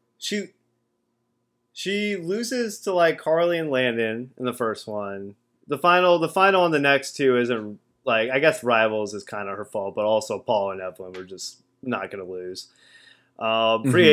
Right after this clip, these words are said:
Speaker 1: Agents was obviously impressive, but then, like, the next three are, like, kinda ho-hum,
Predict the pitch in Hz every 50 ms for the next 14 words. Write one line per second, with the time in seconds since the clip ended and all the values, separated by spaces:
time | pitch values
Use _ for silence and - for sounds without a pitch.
0 | 147 143 131 139 120 120 127 113 131 113 110 113 110 104 - 123 107 104 - 127
1 | 117 113 - 123 117 107 120 113 - 180 247 403 381 330 233 185 160 - 131 120
2 | 120 139 170 160 - - - - 127 123 127 139 160 190 226 247 254 226 208 -
3 | - 147 139 131 127 123 120 117 110 107 104 101 - - - 143 - 370 359 240
4 | 143 131 139 131 113 107 117 160 185 127 98 90